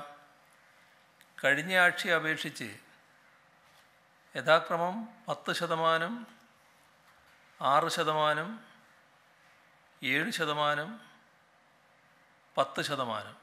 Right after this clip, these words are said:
എന്ന തോതിൽ കുറഞ്ഞു. ആശുപത്രിയിൽ പ്രവേശിപ്പിക്കപ്പെടുന്നവരുടെ നിരക്കും ഗുരുതരമായ കേസുകളും കുറയുന്ന പ്രവണതയാണ്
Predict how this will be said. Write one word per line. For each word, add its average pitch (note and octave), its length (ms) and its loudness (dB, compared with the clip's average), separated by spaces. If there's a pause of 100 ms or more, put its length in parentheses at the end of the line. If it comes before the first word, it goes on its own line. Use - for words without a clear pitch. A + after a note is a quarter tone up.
(320)
എന്ന D3 220 -6
തോതിൽ C3+ 280 -8
കുറഞ്ഞു. A2+ 420 -10 (2250)
ആശുപത്രിയിൽ F#3+ 680 0
പ്രവേശിപ്പിക്കപ്പെടുന്നവരുടെ F3+ 1700 -2
നിരക്കും C#3+ 560 -4 (1600)
ഗുരുതരമായ F3 680 4
കേസുകളും C#3+ 600 -6 (1900)
കുറയുന്ന F#3+ 800 0
പ്രവണതയാണ് D#3 760 0